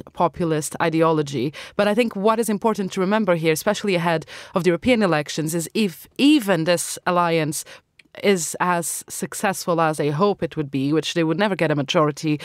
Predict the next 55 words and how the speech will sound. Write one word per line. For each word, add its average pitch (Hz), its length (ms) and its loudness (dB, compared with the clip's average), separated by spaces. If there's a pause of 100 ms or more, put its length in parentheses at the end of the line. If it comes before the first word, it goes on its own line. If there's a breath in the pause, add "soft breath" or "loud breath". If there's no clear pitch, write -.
(180 loud breath)
but 170 100 -2
if 160 80 -2
they 175 100 2
have 160 340 -2 (200 loud breath)
a 170 60 -6
significant 185 480 0
amount 160 240 2
of 143 60 -4
seats - 420 -4
in 170 60 2
the 151 80 2
parliament, 143 580 2 (300 loud breath)
at 202 200 0
most, 214 580 2
uh, 175 40 4
at 165 280 0
the 170 80 -4
European 170 340 0
Parliament, 143 580 0
at 180 100 2
most 214 480 2
what 190 200 2
they 180 80 0
will 165 120 0
be 160 120 0
able 160 160 2
to 147 100 -6
accomplish 160 560 -2 (180 loud breath)
is 170 140 0
just 175 160 0
to 180 140 0
have 214 340 -2
a 202 60 0
say, 170 640 -2 (340 loud breath)
um, 160 480 2 (240)
in 175 340 2 (420 soft breath)
the 170 360 2
appointments 175 560 -2
to 170 80 -10
the 165 40 -2
European 151 300 0
Commission. - 500 -6 (200 loud breath)
They 185 80 4
won't 202 160 4
be 208 60 6
able 196 180 2
to 196 160 -4
influence 196 480 -2
policy 202 380 0
that 180 180 0
goes 170 200 2
through 185 120 -4
the 170 80 0
European 160 320 2
Parliament. 175 560 2